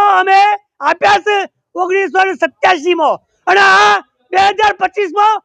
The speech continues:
એકાવન નહીં, એકસો એક આલવા પડે તો અમે આપવા માટે તૈયાર છીએ, પણ અમે આ હુડાનું આંદોલન છોડવાના નથી. એટલે સરકારને મારી બે હાથ જોડે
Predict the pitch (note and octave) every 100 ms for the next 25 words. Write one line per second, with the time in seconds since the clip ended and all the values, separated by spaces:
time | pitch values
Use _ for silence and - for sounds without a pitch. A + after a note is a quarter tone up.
0 | _ - F#4 - G4 G#4 G#4+ G#4+ G4+ -
1 | - _ - F#4 - G4+ G4+ A4 - A4
2 | G#4+ G4 G4+ G4 F4+ _ _ F#4+ F#4+ G4
3 | G4 F#4 - F#4 F#4 F4+ F#4 - F4 F4
4 | F4+ D#4 E4+ E4 _ _ - E4+ E4+ F4
5 | E4+ D4 D#4+ D#4+ E4 D#4 E4+ D#4+ D#4+ C4
6 | D4+ C#4+ C#4+ C#4+ C4 D4+ D#4 G#3 - _
7 | _ F4 F4+ - D#4 C4+ F#4+ G4 G4 G4+
8 | G4+ - _ - D#4+ F#4 F4+ F4+ F4+ F#4
9 | F4+ G4 F#4+ G4+